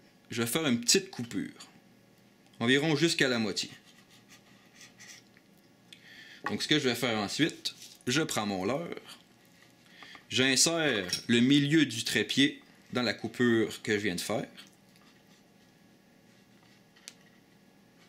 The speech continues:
Comme ceci.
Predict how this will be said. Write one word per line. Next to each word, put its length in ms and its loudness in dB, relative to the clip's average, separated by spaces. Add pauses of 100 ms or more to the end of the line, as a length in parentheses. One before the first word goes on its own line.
(1400)
Comme 500 2
ceci. 800 4